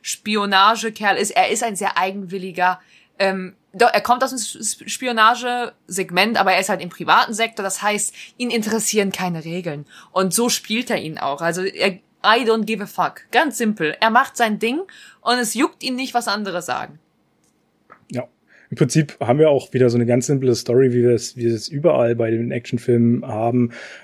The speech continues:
Speaker 2: äh, von wegen der, ähm, eigentliche Jäger wird zum Gejagten, ähm, was in diesem Fall dann Ryan Gosling ist, äh, der an sich zwar seine Rolle irgendwie ganz gut macht, aber meiner Ansicht nach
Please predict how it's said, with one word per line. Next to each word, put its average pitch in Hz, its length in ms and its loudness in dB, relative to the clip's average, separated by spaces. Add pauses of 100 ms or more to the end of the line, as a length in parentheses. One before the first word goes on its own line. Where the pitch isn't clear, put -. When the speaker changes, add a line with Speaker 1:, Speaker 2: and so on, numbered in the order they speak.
Speaker 2:
äh, 113 220 0
von 113 260 -2
wegen 117 540 4
der, 110 480 2
ähm, 113 680 -6
eigentliche 117 760 0
Jäger 131 720 2
wird 123 160 2
zum 120 200 0
Gejagten, 143 800 0 (540)
ähm, 117 640 0
was 123 200 0
in 113 80 -6
diesem 113 180 0
Fall 113 200 0
dann 107 120 -2
Ryan 104 320 -2
Gosling 156 400 2
ist, 143 380 -2 (400)
äh, 117 380 2 (340)
der 135 240 4 (160)
an 143 160 2
sich 202 320 2
zwar 170 240 2
seine 151 240 4
Rolle 139 240 4
irgendwie 127 320 -4
ganz - 360 -6
gut 147 380 -6
macht, 160 500 -2
aber 139 320 2
meiner 135 360 2
Ansicht 135 640 -2
nach 131 460 0